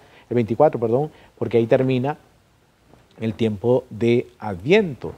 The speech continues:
ya en vísperas por la noche a celebrar la misa de Nochebuena, la misa de nacimiento de Salvador, y con la solemnidad el día sábado veinticinco de la natividad, del nacimiento del Salvador.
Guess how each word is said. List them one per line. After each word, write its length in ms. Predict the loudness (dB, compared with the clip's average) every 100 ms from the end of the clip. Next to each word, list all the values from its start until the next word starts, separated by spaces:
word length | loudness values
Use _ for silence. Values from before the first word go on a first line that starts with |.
| -18 _
ya 420 | -2 4 6 6 2
en 180 | -2
vísperas 600 | -2 -2 -2 -2 0 -2
por 160 | -6 -6
la 80 | -4
noche 420 | -4 -4 -4 -2
a 60 | -4
celebrar 560 | -6 -6 -2 0 0
la 120 | -2
misa 280 | -4 -6 -4
de 80 | -6
Nochebuena, 600 | -4 -2 0 0 -2 -6 -12 -20 -20 _
la 160 | -10 -6
misa 460 | -6 -4 0 0 -2
de 480 | -6 -4 -2 -4 -4
nacimiento 440 | -8 -10 -10 -8
de 60 | -6
Salvador, 540 | -4 2 4 6 4 -2 _ _ _ -8
y 360 | -4 -2 -2 -6 -12
con 140 | -8 -6
la 80 |
solemnidad 680 | -4 -4 -4 -4 0 2 2 0 -16
el 180 | -14 -10
día 280 | -6 -6 -8
sábado 600 | -10 0 2 2 0 -4
veinticinco 920 | -8 -10 -10 -6 -4 -4 -6 -6 -6 -8 _ _
de 80 | 0
la 100 | 0
natividad, 600 | 0 -6 -8 -8 -8 -8
del 140 | -8 -10
nacimiento 560 | -12 -8 -6 -6 -6
del 120 | -10 -10
Salvador. 480 | -12 -10 -8 -10